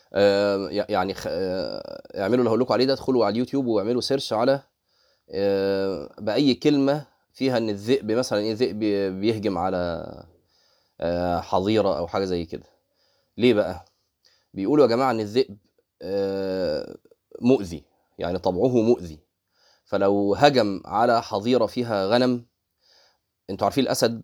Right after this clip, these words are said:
لو حد منكم شاف أي فيديو وثائقي أو حاجة، الأسد بياكل فريسة، يبقى القطيع بيجري قدام الأسد، الأسد عينيه على فريسة واحدة بيروح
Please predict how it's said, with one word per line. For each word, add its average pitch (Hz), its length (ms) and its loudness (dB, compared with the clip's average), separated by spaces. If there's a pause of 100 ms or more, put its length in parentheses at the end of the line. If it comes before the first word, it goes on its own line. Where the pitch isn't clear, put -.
لو 92 160 -2
حد 107 220 0
منكم 110 240 -2
شاف - 460 0
أي 95 360 0
فيديو 98 520 0
وثائقي 92 420 0
أو 82 60 0
حاجة، 107 200 -2
الأسد 95 360 -4
بياكل 104 260 -2
فريسة، 117 420 -2 (640)
يبقى 90 180 -2
القطيع 101 420 2
بيجري 127 340 2
قدام 113 260 2
الأسد، 135 380 -2 (300)
الأسد 117 380 -2
عينيه 123 200 2
على 117 160 0
فريسة 135 300 -2
واحدة 151 180 0
بيروح 156 500 -2